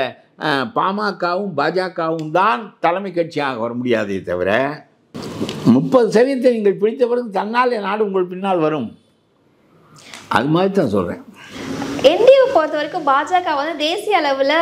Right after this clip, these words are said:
Speaker 2: அஹ், தலைமை கட்சியா இருக்கு. தமிழகத்துல அவங்க தலைமை கட்சியா இருக்கணும்னு அவசியம் இல்லையே சார்.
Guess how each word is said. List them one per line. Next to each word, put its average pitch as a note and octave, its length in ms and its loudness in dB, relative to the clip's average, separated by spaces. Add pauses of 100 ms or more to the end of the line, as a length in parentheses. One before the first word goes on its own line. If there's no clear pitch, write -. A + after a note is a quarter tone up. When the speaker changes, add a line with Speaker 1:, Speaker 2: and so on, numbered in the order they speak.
(420)
Speaker 2:
அஹ், G#3+ 140 -2
தலைமை C#4 340 4
கட்சியா B3+ 400 2
இருக்கு. G#3+ 280 -4 (400)
தமிழகத்துல G#4+ 560 4
அவங்க E4+ 180 -6
தலைமை D4+ 340 0
கட்சியா D4 280 -2
இருக்கணும்னு C4+ 300 0
அவசியம் B3+ 300 -2
இல்லையே A#3 300 0
சார். G3 300 -8